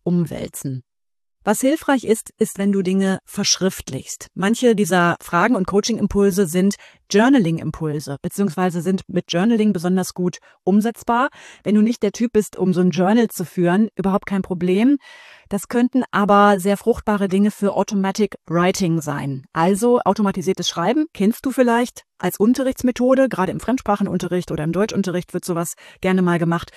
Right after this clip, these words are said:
Es geht darum, die ganze Zeit durchzuschreiben und den Stift nicht abzusetzen.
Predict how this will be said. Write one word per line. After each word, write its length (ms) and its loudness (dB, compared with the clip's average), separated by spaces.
Es 140 -10
geht 180 0
darum, 380 4
die 60 2
ganze 280 0
Zeit 280 -4
durchzuschreiben 760 0
und 140 -6
den 80 -6
Stift 340 -6
nicht 240 -4
abzusetzen. 800 -10